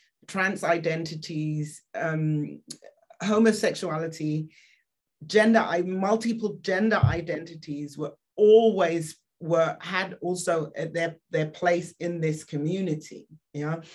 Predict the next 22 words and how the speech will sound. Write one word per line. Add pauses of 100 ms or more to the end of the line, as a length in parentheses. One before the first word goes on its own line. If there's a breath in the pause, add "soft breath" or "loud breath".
(340 loud breath)
Especially
through
Audre
Lorde, (340 soft breath)
being, (140)
um, (140)
um,
Black,
feminist,
lesbian,
warrior
poet,
as
she
coined
herself,
as
she
called
herself, (480 loud breath)
was,
um,